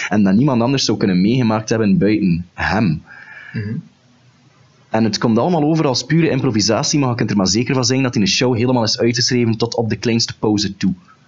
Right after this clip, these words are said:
Speaker 2: Ja.
Speaker 1: Dat vind ik ook zo vet, hè, als je dat kunt, als je het kunt spontaan doen lijken, terwijl dat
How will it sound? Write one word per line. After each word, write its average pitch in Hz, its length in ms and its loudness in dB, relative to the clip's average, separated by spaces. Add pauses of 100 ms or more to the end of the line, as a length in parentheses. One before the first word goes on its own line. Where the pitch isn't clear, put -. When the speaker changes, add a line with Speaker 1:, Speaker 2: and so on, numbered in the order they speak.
(100)
Speaker 2:
Ja. 101 320 -6 (120)
Speaker 1:
Dat - 140 -2
vind 101 160 -4
ik 95 80 -8
ook 95 100 -4
zo 92 180 -2
vet, 87 240 -4
hè, 90 100 -4
als 85 140 -4
je 92 80 -4
dat 95 180 -2
kunt, 98 420 -2 (160)
als 107 160 -2
je 127 80 2
het 110 140 -2
kunt 110 220 0
spontaan 123 520 0
doen 131 140 2
lijken, 135 340 0
terwijl 117 260 2
dat 95 240 0